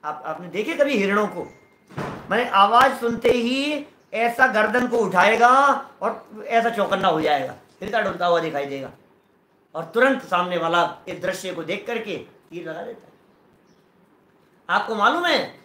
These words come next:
वो एक तीर के लगत कृष्ण की विनश गई काया, वो क्या कारण था?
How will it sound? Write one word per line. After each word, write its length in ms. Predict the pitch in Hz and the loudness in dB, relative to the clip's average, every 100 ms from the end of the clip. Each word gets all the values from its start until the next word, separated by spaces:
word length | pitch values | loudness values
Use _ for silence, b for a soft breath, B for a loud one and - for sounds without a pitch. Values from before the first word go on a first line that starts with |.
| - | -6
वो 80 | 220 | -4
एक 420 | 226 226 254 254 | -2 6 6 6
तीर 340 | 254 240 247 247 | -2 0 -4 -4
के 220 | 247 240 | 2 2
लगत 380 | 220 233 240 - | 4 2 0 -2
कृष्ण 360 | 220 214 220 226 | 0 -2 -4 -6
की 200 | 233 208 | -6 -4
विनश 300 | 214 214 208 | -2 -2 -2
गई 240 | 196 208 | -2 -2
काया, 340 | 190 180 196 185 - - - | 2 4 6 4 2 -10 -18
वो 80 | 196 | -10
क्या 160 | 233 240 | -2 2
कारण 300 | 208 196 208 | 4 2 2
था? 180 | 190 | 2